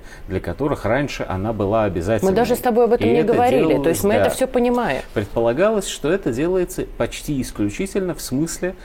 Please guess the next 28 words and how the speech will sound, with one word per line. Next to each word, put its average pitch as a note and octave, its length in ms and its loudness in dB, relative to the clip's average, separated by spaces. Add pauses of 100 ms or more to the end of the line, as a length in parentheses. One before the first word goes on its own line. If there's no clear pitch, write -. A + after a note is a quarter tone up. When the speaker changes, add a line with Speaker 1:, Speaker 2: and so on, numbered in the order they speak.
Speaker 1:
обеспечения A#2 840 -2
их C3+ 220 -4
безопасности, A#2+ 840 -2
потому G2 300 -6
что - 160 -10
понятно, A2 380 -2
что - 140 -8
чем G2+ 180 -4
больше E3+ 260 0
Speaker 2:
Конечно. - 200 -6 (420)
Speaker 1:
известно G2 560 0
о F2+ 40 -2
человеке, F3 520 0
тем E3+ 240 0
в G2 80 -6
большей A#2 400 2
степени E3 400 0
он C3 180 -2
уязвим, A#2+ 480 0
например, A2 420 -2
для A2 160 0
террористической G2 760 -6
атаки D#3 300 -4
со - 120 -12
стороны F#2+ 320 -4
противника. - 560 -8 (760)
Несколько D3+ 420 -2
позже, A#2 560 2